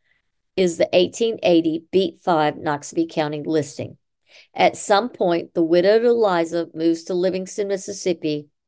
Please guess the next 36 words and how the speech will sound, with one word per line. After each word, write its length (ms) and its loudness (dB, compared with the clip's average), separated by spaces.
where 180 2
she 160 -2
works 340 0
as 120 -6
a 60 0
nurse 380 -6
for 180 -4
a 80 0
white 300 0
family 440 -6
until 260 -4
she 200 -6
dies 520 -4
in 120 -4
nineteen 520 -8
ten. 420 -6
I 60 -8
want 140 2
to 40 -8
thank 180 2
you 80 -8
for 100 -6
coming 300 -2
on 80 -2
this 160 -6
podcast. 720 0
If 100 -4
you 100 -2
care 200 6
to 80 4
learn 240 4
more 240 4
about, 400 2
about 300 -2
this 220 4
event 400 2